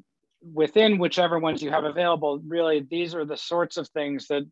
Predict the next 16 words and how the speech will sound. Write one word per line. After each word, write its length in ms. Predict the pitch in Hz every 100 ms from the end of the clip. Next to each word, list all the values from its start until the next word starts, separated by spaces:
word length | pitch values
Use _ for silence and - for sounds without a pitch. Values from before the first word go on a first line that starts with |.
| -
um, 320 | 139 131 131 139
that 160 | 139 151
we 140 | 143
consider 580 | - 135 - 175 156 147
in 180 | 156 139
trying 300 | - 147 147
to 60 |
identify 680 | 139 135 143 139 - 143 139 - _ _ _ -
what 220 | 151 151
the 100 | 147
optimal 480 | 156 156 - 151 139
way 180 | 139 139
to 100 | 135
support 500 | - 123 143 139 143 -
any, 380 | 143 139 135 143
uh, 180 | 135 127